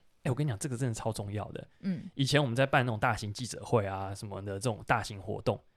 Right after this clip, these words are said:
Speaker 2: 嗯。
Speaker 1: 广告公司都会在简报里面或是口头再提醒一下说，“哦，我们的 dress code 是什么。”
Speaker 2: 对。
Speaker 1: 但是通常大家都没在听。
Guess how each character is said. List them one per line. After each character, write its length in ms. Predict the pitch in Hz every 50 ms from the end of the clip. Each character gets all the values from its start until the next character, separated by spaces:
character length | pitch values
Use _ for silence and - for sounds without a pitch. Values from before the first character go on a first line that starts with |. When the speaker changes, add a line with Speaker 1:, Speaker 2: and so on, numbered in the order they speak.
| _ _
Speaker 2:
嗯。 140 | - 208 202
Speaker 1:
广 120 | - 127
告 60 | 190
公 180 | 208 214 214 220
司 160 | 214 - 202
都 120 | 180 196 180
会 120 | 208 180
在 120 | - 175
简 200 | 165 - 110 95
报 220 | 98 143 143 127 110
里 80 | 110
面 160 | 107 120 127 120
或 80 | 143
是 80 | 139 143
口 160 | - - 104
头 100 | 101 101
再 120 | 101 123
提 160 | 117 - 107 101
醒 160 | - 113 -
一 20 |
下 220 | 110 - 113 107 104
说 240 | - 113 101 101 -
，“哦， 100 | - 120
我 60 | 113
们 100 | 104 120
的 80 | 113 107
dress 200 | - 123 117 -
code 220 | - - 127 107 104
是 60 | 107
什 200 | - - - - -
么。” 200 | - - - - _ _ -
Speaker 2:
对。 260 | - 196 - - - -
Speaker 1:
但 80 | 143 135
是 280 | 147 147 131 - - - - -
通 160 | - 165 180
常 160 | 156 135 104
大 120 | 113 120
家 40 | 117
都 60 | 120
没 100 | 113 101
在 160 | - 107 107 101
听。 320 | - - - - 120